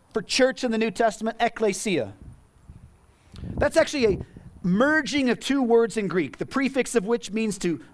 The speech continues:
means out of, and the root word means to call. The church is literally the called out ones, those who come out of something to assemble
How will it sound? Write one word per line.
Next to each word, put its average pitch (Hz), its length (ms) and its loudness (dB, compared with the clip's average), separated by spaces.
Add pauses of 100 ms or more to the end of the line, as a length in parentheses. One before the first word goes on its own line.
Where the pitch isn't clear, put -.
(200)
means 190 280 -2
out 254 240 6
of, 247 140 4
and 190 100 0
the 175 60 2
root 240 200 0
word 220 320 4 (680)
means 233 480 0
to 233 160 0
call. 220 560 6
The 147 80 -8
church 285 320 0
is 175 140 -6
literally 254 280 2
the 202 100 0
called 262 580 4
out 226 260 2
ones, 127 240 -6 (220)
those 247 200 2
who 233 80 0
come 196 340 0
out 269 280 4
of 254 80 -6
something 240 440 0
to 170 180 -2
assemble 247 680 2